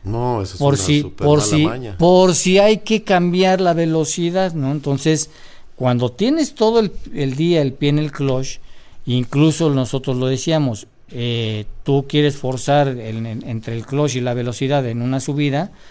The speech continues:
Speaker 2: y si no sabes hacerlo bien, pues te quema las pastas, ¿no?
Speaker 1: O se
Speaker 2: Entonces te
Speaker 1: apaga el coche
Speaker 2: o se
Speaker 1: también.
Speaker 2: apaga el coche, entonces te vas quemando las pastas, vas quemando las pastas, vas quemando las pastas, y de repente te dicen, "Es que su pasta del clutch ya no sirve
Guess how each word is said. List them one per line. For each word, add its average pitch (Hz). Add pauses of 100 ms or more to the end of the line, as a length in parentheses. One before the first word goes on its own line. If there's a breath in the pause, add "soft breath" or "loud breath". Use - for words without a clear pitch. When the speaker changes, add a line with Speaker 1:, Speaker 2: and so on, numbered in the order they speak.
(260 soft breath)
Speaker 2:
y 113
si 113
no 135
sabes 180
hacerlo 143
bien, 160
pues -
te 110
quema 151
las 110
pastas, 120
¿no? 165 (520 soft breath)
Speaker 1:
O 143
se 117
Speaker 2:
Entonces 107
te 120
Speaker 1:
apaga 107
el 101
coche 220
Speaker 2:
o -
se -
Speaker 1:
también. 120
Speaker 2:
apaga 190
el 208
coche, 277
entonces 147
te 175
vas 170
quemando 175
las 180
pastas, 165
vas 117
quemando 127
las 143
pastas, 147
vas 107
quemando 127
las 143
pastas, 147 (340 soft breath)
y 120
de 123
repente 139
te 143
dicen, 139
"Es 147
que 156
su 135
pasta 143
del 127
clutch 131
ya 123
no 123
sirve 165